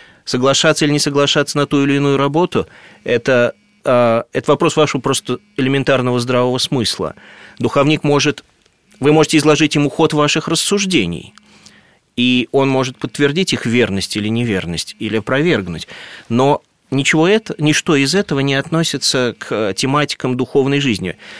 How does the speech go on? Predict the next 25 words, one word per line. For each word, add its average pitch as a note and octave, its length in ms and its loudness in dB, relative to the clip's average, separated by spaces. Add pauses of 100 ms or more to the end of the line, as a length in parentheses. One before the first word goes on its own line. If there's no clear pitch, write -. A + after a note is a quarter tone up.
(420)
Я D3 160 2
думаю, E3+ 160 4
что D#3+ 160 0
большинство E3 580 0
священников A#2 680 -2
засвидетельствуют, B2 1160 -2 (420)
что - 260 -2
на B2+ 140 2
исповеди G2 800 -4 (380)
они A#2+ 320 -2
очень C3 380 2
мало G#2+ 320 0
слышат - 380 -4
вопросов, B2+ 640 -4 (760)
относящихся A2 760 -4
к - 60 -12
настоящей A#2 680 0
духовной G#2 520 -2
жизни. D#2 360 -6 (240)
Знаете, E3 420 -2 (640)
а, A2 480 0 (240)
вот C3 160 -4
если F#3+ 180 0
вас, D3+ 260 2 (180)
ну, - 180 -6